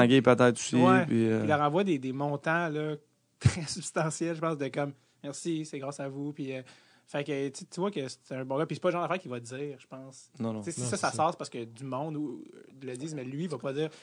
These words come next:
Speaker 2: Savez-vous que donner cent mille ? » Non, mais sans Christ, il va pas dire ça, tu sais.
Speaker 1: Non, ça se
Speaker 2: Mais
Speaker 1: peut que ça soit même pas vrai non plus,
Speaker 2: Non,
Speaker 1: peut-être
Speaker 2: c'est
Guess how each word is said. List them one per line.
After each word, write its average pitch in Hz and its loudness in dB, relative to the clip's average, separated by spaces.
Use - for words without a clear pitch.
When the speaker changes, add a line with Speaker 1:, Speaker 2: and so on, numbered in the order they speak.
Speaker 2:
Savez-vous 170 -8
que 196 -6
donner 175 -6
cent 175 -12
mille ? » 185 -14
Non, 151 -2
mais 156 0
sans 131 -8
Christ, 143 -10
il 131 -12
va 139 -16
pas 160 -8
dire 143 -10
ça, 165 -8
tu 160 -10
sais. 160 -2
Speaker 1:
Non, 104 2
ça 101 -4
se - 0
Speaker 2:
Mais - 0
Speaker 1:
peut 117 0
que 98 0
ça 104 2
soit 104 -2
même 104 -2
pas 104 2
vrai 104 2
non 104 -2
plus, 107 -6
Speaker 2:
Non, - -2
Speaker 1:
peut-être - 0
Speaker 2:
c'est 110 0